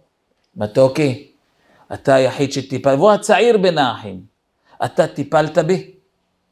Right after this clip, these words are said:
אחים שלך הגדולים, כל אחד חי לו בבית שלו, לא הסתכלו על אבא, נכון? בבקשה. הדירה הזאת, יש לו כמה דירות,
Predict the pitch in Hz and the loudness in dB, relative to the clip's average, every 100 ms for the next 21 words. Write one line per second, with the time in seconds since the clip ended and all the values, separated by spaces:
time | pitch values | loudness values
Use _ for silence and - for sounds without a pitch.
0 | _ _ _ _ _ _ - 147 170 175 | _ _ _ _ _ _ -2 2 2 2
1 | 160 160 156 143 160 170 160 175 160 151 | 2 2 2 2 0 0 0 0 0 0
2 | 160 - 165 165 160 156 156 165 160 160 | -2 0 -2 0 -2 0 0 0 -2 0
3 | 170 196 190 - 170 170 151 147 139 127 | 2 2 0 -2 -2 0 2 4 2 0
4 | 120 117 165 208 180 - _ _ _ _ | -2 0 2 2 0 -16 _ _ _ _
5 | 113 113 107 - 104 - _ _ _ _ | -10 -8 -6 -6 -8 -12 _ _ _ _
6 | _ - 78 - 113 107 127 143 143 117 | _ -16 -16 -4 -2 2 4 4 2 -2
7 | 107 151 160 165 110 - 107 147 127 104 | -2 -2 -2 -8 -10 -12 -4 -2 -2 -4
8 | 98 117 139 | -6 -6 -6